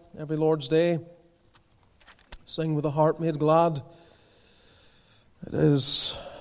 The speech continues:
the regenerate heart that's able to sing, and so often today it's, you know, worship is an experience that has to be manipulated by men. And I often think, I was just talking to someone about this recently,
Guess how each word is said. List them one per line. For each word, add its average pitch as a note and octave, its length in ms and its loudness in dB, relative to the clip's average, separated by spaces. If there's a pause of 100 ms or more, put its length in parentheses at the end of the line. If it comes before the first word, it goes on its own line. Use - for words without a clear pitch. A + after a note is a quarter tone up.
(880)
the E3+ 60 -14
regenerate D#3+ 440 0
heart F3+ 380 4
that's D#3+ 180 -6
able D#3+ 180 0
to D3+ 80 -6
sing, F3 360 -2
and C#3+ 160 -2 (720)
so E3+ 220 2
often E3 320 2
today D#3+ 400 2
it's, - 440 -6 (1500)
you D#3+ 80 -6
know, D3+ 40 0
worship D#3+ 480 4
is - 520 -2 (1000)
an D#3+ 100 -8
experience D#3+ 640 2
that - 120 -6
has D#3+ 260 -2
to D#3+ 60 -6
be D#3 80 0
manipulated F#3+ 640 0
by D#3+ 200 0
men. F3+ 340 0
And C3+ 200 -6
I C#3+ 40 -6
often F#3 320 -2
think, G3+ 300 -2
I D3+ 60 -6
was D3+ 100 -8
just F#3+ 160 -8
talking F3+ 340 -6
to D3+ 100 -10
someone D#3+ 260 -6
about D3 260 -2
this D3 160 -4
recently, D#3 420 -2